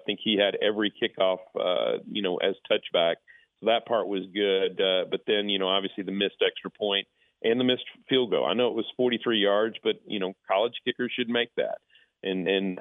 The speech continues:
uh, you know, Isaiah Hankins is only a sophomore, but he, you know, had a really good freshman year, so we expect him to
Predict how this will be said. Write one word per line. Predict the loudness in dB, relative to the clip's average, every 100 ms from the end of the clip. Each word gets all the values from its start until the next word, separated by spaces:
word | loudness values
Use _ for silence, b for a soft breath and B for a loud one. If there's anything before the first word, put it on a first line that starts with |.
| -10 -2
uh, | 0 0 0
you | 0 2
know, |
Isaiah | 2 2 2 2
Hankins | 2 0 -2 -2
is | 0
only | 0 2 0
a | 0
sophomore, | 2 2 0 -2 -2
but | -2 -4
he, | -4 -6
you | -4
know, | -2 0
had | 0
a |
really | 2 2 0
good | 0 -2 2
freshman | 2 2 -4 -4
year, | -4 -2
so | -2
we | -2
expect | -2 0 0 0
him | -2
to | 0